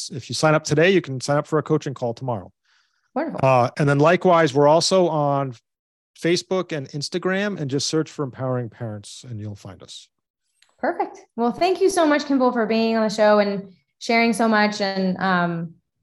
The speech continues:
Speaker 2: you know, it's, it's always good to just bounce ideas off, or just, you know, not, also not feel like you're the only one struggling with it. I mean, there's obviously people like you and your program out there to help, because it's, cl-, cl-, you know, we're all experiencing
Speaker 1: Yeah,
Speaker 2: it. So
Speaker 1: yeah.
Speaker 2: I really appreciate you,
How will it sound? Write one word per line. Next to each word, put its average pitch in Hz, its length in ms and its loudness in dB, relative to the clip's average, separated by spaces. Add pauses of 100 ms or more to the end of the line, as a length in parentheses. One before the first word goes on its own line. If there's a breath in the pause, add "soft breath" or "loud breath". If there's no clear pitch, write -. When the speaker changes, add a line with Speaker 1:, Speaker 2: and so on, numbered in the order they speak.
(600)
Speaker 2:
you 208 100 -4
know, 185 280 2
it's, - 420 -4
it's 214 80 -4
always 226 320 4
good 214 200 2
to 185 80 -6
just 190 380 -4
bounce 220 300 2
ideas 208 480 4
off, 208 260 4
or 202 140 2
just, 190 480 0 (320)
you 220 100 2
know, 185 320 4
not, 226 200 4
also 254 200 0
not 196 220 2
feel 202 80 4
like 196 160 2
you're 190 100 0
the 180 120 0
only 185 180 2
one 226 160 2
struggling 247 340 0
with 269 140 2
it. 254 280 2
I 208 60 -4
mean, 190 140 0
there's 185 120 0
obviously 175 600 -2 (120)
people 185 200 -4
like 180 240 2
you 190 220 0
and 175 200 -2
your 160 100 -8
program 175 300 0
out 165 140 -4
there 170 140 -2
to 165 80 -2
help, 175 280 -4 (480)
because 190 220 -4
it's, 165 120 -10
cl-, - 380 -20
cl-, - 240 -16
you - 100 -8
know, - 140 -12
we're - 120 -4
all 170 260 0
experiencing 165 560 -6
Speaker 1:
Yeah, 165 80 -4
Speaker 2:
it. 165 120 -14
So - 40 -12
Speaker 1:
yeah. 165 80 -6
Speaker 2:
I 170 80 0
really 175 240 0
appreciate 180 420 -4
you, 175 220 -2